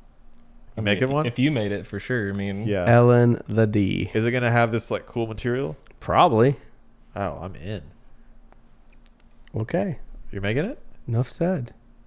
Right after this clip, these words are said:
Speaker 2: Actually, can the back of it say "I'm in"?
Speaker 3: I don't think so.
Speaker 2: <laughs>
Speaker 3: Let's just try to keep those simple, maybe.
Speaker 1: Mm.
Speaker 3: L and a D is enough. I mean, it's gonna make a lot of people cringe, but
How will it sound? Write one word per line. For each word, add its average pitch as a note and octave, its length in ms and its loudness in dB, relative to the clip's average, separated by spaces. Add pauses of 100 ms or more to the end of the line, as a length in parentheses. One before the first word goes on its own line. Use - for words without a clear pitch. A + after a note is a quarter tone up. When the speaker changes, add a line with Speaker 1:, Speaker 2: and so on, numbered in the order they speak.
(120)
Speaker 2:
Actually, A#2+ 320 2
can A#2+ 140 -4
the A2+ 60 4
back G#2 240 4
of C3+ 60 -10
it C3 40 -8
say B2+ 200 2
"I'm G2+ 160 -2
in"? D3 200 -6 (960)
Speaker 3:
I D#3+ 520 2
don't D3 140 4
think F#3 280 4
so. B3+ 400 4 (360)
Speaker 2:
<laughs> - 120 -12 (240)
Speaker 3:
Let's - 180 -4
just F#3+ 160 -6
try F#3+ 120 4
to D#3 60 2
keep D#3 240 -2
those B2 840 2 (380)
simple, G3+ 600 0
maybe. A3+ 320 4 (460)
Speaker 1:
Mm. G#2 240 -6
Speaker 3:
L E3+ 240 8
and C#3 100 6
a A#2 40 4
D B2 160 6
is A#2 100 6
enough. G#2+ 400 4
I A2+ 40 0
mean, G#2 180 4
it's G#2 120 0
gonna G#2+ 360 2 (280)
make A2 180 2
a G#2+ 40 -2
lot G#2+ 160 0
of G#2 60 -4
people G#2+ 200 -4
cringe, G2+ 440 -4
but - 180 -8